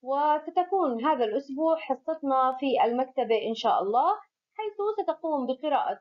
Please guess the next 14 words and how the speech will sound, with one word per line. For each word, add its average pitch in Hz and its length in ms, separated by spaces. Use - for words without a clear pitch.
قصة 349 240
قصيرة 330 680
وتستخرج 311 760
منها 262 680
الأفعال 220 720
الخمسة 370 600
وتكتبها 269 920
في 240 360
دفترك، 185 540
وستقوم 254 1000
أيضًا 277 320
باستخراج 277 680
الأفعال 240 460
المضارعة 349 720